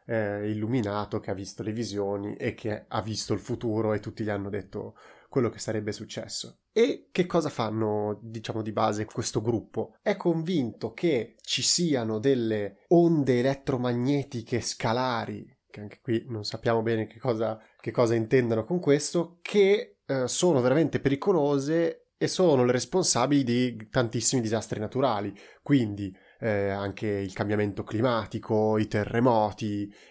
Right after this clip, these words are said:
e tutte queste cose qui sono appunto governati da queste onde elettromagnetiche.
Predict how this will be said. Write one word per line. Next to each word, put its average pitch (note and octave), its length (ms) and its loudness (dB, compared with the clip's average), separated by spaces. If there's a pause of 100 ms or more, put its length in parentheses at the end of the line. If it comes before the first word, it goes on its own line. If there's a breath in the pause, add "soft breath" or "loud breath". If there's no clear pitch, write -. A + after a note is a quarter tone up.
e - 80 -2
tutte - 180 -10
queste B2 260 -2
cose F3 240 0
qui B2 140 -4
sono C3+ 220 -4
appunto A#2+ 420 -4
governati A#2+ 720 -2
da A2 100 -4
queste A2 640 -4
onde D3+ 360 4
elettromagnetiche. A2+ 1120 -2